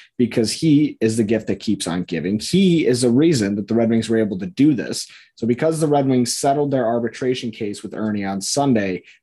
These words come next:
that triggered a second buyout window that gave the Red Wings the opportunity to buy out Frans Nielsen. It's, it's, it's so poetic, you, you almost expect it. Like, of course it was Adam Erne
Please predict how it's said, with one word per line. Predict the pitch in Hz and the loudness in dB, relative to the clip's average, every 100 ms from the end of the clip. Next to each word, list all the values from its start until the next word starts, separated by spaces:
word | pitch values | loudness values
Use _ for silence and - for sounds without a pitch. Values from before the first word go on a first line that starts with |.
| - | -6
that | 117 | -6
triggered | - 127 120 | -2 0 0
a | 113 | 0
second | - - - 160 147 | -4 -2 -2 -2 -4
buyout | 120 120 120 113 | -2 0 0 -2
window | 107 110 104 95 | -4 -6 -6 -8
that | 92 | -10
gave | 90 107 104 | -4 -2 -2
the | |
Red | 104 101 | -4 -4
Wings | 101 92 | -6 -6
the | 101 | -6
opportunity | 95 95 - 101 92 90 - - - - | -6 -8 -4 -4 -2 -4 -8 -20 -20 -6
to | 110 | -2
buy | 104 101 | 0 -2
out | 95 90 | -2 -4
Frans | 95 92 - | -6 -6 -6
Nielsen. | 92 85 - 60 - - - | -6 -6 -8 -10 -14 -20 -4
It's, | 135 - - - | -2 0 -2 0
it's, | 139 - - - | 0 0 -4 0
it's | 131 123 | -2 0
so | - 175 156 151 | -2 2 2 2
poetic, | 147 139 135 123 120 - | 0 0 2 2 -2 -2
you, | 120 117 | 0 0
you | 107 113 | 0 0
almost | 110 110 104 - | 0 -2 -6 -10
expect | 98 - 82 - | -12 -10 -10 -8
it. | 78 | -8
Like, | - - | -6 -4
of | 107 | -4
course | - 139 127 - | 0 2 2 0
it | 107 | 0
was | 101 | 0
Adam | 98 95 92 | -2 -4 -6
Erne | 87 80 | -8 -10